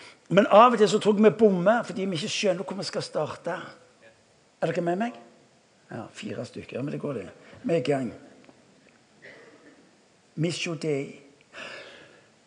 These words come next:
Vårt engasjement springer ut ifra vår identitet, nemlig å være sønner og døtre av Guds familie. Relasjon med treenigheten. Missio Dei,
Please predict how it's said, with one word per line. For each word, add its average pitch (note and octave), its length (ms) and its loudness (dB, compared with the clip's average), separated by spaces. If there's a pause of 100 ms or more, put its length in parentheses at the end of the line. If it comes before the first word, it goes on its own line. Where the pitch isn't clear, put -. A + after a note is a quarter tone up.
(340)
Vårt C4 460 8
engasjement A3 880 6 (320)
springer A#3+ 500 8 (100)
ut B3+ 260 8
ifra A#3 300 8
vår A#3 340 10 (220)
identitet, A#3 880 6
nemlig A#3 440 10
å G#3 80 8
være - 160 6
sønner A#3 680 4 (100)
og A3+ 200 6
døtre A3 540 4
av A3 220 10
Guds A#3+ 280 4
familie. A3+ 600 6 (260)
Relasjon C4 1000 6
med A3 160 4
treenigheten. A#3 680 4 (200)
Missio C#4 840 8 (300)
Dei, B3+ 520 8